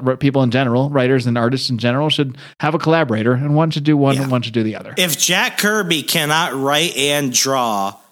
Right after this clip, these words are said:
Speaker 2: his own series at the level of which we expect, nobody can.
Speaker 1: That may be true.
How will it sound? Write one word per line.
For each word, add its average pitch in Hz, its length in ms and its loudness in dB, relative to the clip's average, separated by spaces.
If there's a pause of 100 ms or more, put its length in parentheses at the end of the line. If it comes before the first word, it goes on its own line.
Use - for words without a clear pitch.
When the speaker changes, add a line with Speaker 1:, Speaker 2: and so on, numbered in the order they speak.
(300)
Speaker 2:
his 139 300 -4
own 160 240 -2
series 131 680 0
at 123 180 -6
the 127 100 -2
level 131 460 -2
of 120 120 -6
which 127 220 -2
we 123 140 0
expect, 107 600 -2 (300)
nobody 127 840 0
can. 90 460 -4
Speaker 1:
That 98 160 -6
may 104 120 -6
be 104 100 -10
true. 147 220 -12